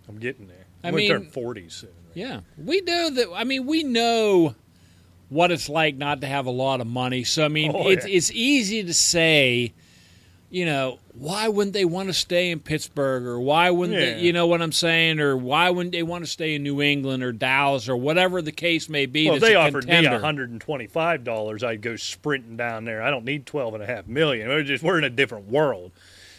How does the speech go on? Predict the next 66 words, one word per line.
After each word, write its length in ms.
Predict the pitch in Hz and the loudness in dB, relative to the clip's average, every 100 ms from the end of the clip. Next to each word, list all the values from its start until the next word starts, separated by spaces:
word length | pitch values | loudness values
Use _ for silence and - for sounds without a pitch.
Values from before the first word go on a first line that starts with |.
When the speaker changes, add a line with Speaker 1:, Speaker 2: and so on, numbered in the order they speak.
| - - | -12 -2
Speaker 1:
And 120 | 214 | 4
I, 160 | 214 226 | 4 4
I 140 | 202 | 4
always 400 | 220 240 320 294 | 6 6 8 4
take 240 | - 214 208 | 2 2 2
the 80 | 170 | -2
player's 540 | - 190 190 165 135 | 2 4 6 2 0
side 320 | - 131 127 | -4 -2 -2
on 100 | 127 | -4
the, 60 | 156 | -6
here's 320 | 165 294 294 | 0 2 2
where 100 | 359 | 2
I 80 | 254 | 2
side 320 | - 202 180 | 2 0 0
with 80 | 143 | -4
the 80 | 143 | -8
Steelers 560 | - 180 208 190 123 | -8 -2 0 0 -2
on 160 | 120 101 | -6 -6
this 260 | 101 - | -10 -12
one 140 | - 92 | -14 -14
a 60 | |
little 160 | 95 104 | -8 -2
bit. 60 | 180 | 2
And 80 | 240 | 4
I 80 | |
don't 120 | 339 233 | 4 2
expect 340 | - 214 175 | 0 0 0
Le'Veon 400 | 151 143 127 113 | 0 -2 -2 -4
Bell 160 | 131 117 | -2 -2
to 80 | 110 | -6
understand 580 | 95 90 175 175 160 | -10 -12 -6 -6 -6
this, 300 | 95 85 - - _ _ _ _ _ - 175 175 | -10 -16 -20 -20 _ _ _ _ _ -20 -20 -18
you 160 | 180 175 | -6 -2
know, 200 | 135 127 | -2 -2
to 360 | 120 143 127 123 - _ - 151 | -4 -4 -4 -8 -18 _ -16 -8
h-, 160 | 156 | -6
look 240 | 160 190 - | 0 0 0
at 160 | 113 | -4
it 100 | 104 | -4
this 200 | - 107 | -12 -8
way, 100 | 160 | -6
'cause 80 | 190 | -2
he's 140 | 262 | -2
looking 200 | 220 143 | -2 -2
at 120 | 127 113 | -2 -6
his 120 | 110 | -10
career. 400 | - 135 190 98 | -8 -2 -2 -2
He's 160 | 165 | -4
got 240 | 175 147 - | 2 0 0
six 380 | - 180 - 170 | -4 -6 -6 -2
years 180 | 185 202 | 0 2
to 40 | |
Speaker 2:
Right. 80 | 190 | 2
Speaker 1:
make 200 | 131 123 | 2 0
all 220 | 139 151 151 | 2 2 2
the 80 | |
money 300 | 143 147 139 | 0 -2 -2
he's 180 | 117 139 | -4 -6
gonna 220 | 127 123 | -6 -4
have 240 | 127 131 120 | -2 -2 -2
in 80 | 117 | -8
his 160 | 107 | -12
entire 360 | 104 139 117 104 | -8 -6 -4 -2
life, 400 | 139 151 87 - | 0 0 -2 -10
right? 220 | 127 143 | -6 -2
That's, 260 | 135 139 | -2 -4